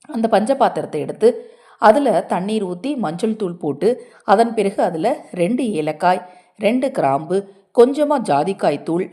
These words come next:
பச்சை கற்பூரம், துளசி இலைகள், அருகம்புல், உங்க வீட்ல தர்பை புல் இருந்தது அப்படின்னா தர்பை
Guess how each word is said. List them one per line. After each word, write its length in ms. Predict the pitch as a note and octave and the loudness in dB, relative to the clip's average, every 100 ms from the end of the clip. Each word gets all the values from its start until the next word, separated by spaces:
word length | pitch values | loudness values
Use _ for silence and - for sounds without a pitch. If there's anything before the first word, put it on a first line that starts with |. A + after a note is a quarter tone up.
| _ - | _ -8
பச்சை 300 | F3 A3 C#4+ | -6 -4 -4
கற்பூரம், 520 | D#3+ - D3+ D3+ G3+ - - _ | -2 -2 -2 -2 -2 -8 -20 _
துளசி 380 | - B3 D4 D#4 G#3+ | 0 2 2 0 -4
இலைகள், 360 | D3 C#3+ F3+ F#3 - _ _ | -4 -2 -2 -2 -6 _ _
அருகம்புல், 600 | - G#3 C#4+ C4+ - F3+ - | 4 4 4 -2 -2 -2 -2
உங்க 200 | - E3 | -6 -4
வீட்ல 260 | F#3+ A3+ A#3+ | -4 -2 -2
தர்பை 360 | F3 G#3+ A3 D4+ | 4 4 2 -2
புல் 180 | A#3+ F#3 | -4 -2
இருந்தது 280 | D#3 E3 D3+ | -4 -4 -6
அப்படின்னா 420 | D3 D3 C#3 D3 F#3 - - _ E3+ | -4 -6 -4 -4 -4 -6 -20 _ 0
தர்பை 340 | E3 E3 G3 | 2 4 2